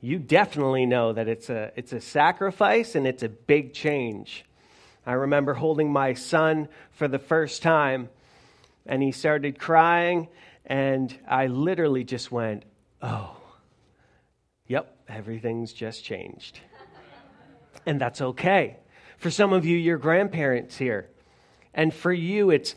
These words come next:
it's investing in your grandchildren. It's you showing them how to live, how to love, being there for them at, at all times. For some of you, it's, it's your job. It's, it's your occupation.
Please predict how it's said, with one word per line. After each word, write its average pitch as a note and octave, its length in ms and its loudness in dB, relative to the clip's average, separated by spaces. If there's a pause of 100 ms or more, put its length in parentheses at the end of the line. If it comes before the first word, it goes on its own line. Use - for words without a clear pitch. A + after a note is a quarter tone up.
(140)
it's D#3 160 -4
investing D#3+ 800 0
in D3+ 100 0
your D3 140 0
grandchildren. B2 960 -6 (540)
It's D3+ 260 -2
you F3 180 0
showing F#3+ 680 2
them B2+ 500 -2 (240)
how C#3 200 2
to C#3 120 0
live, C#3 420 0
how B2+ 220 0
to C3 100 -2
love, C#3+ 480 2 (480)
being F3+ 380 2
there D#3+ 260 2
for C#3 220 -6
them B2 180 -4
at, B2+ 240 -2 (180)
at C3 160 0
all C3+ 140 4
times. E3 400 -2
For E3 140 -6
some G#3 240 2
of F#3+ 120 4
you, F3+ 200 4
it's, - 260 0 (160)
it's - 300 -6
your D#3+ 200 0
job. D3+ 680 0 (440)
It's, E3 300 -4 (140)
it's E3 400 -4
your D#3+ 260 -2
occupation. D#3 1000 -4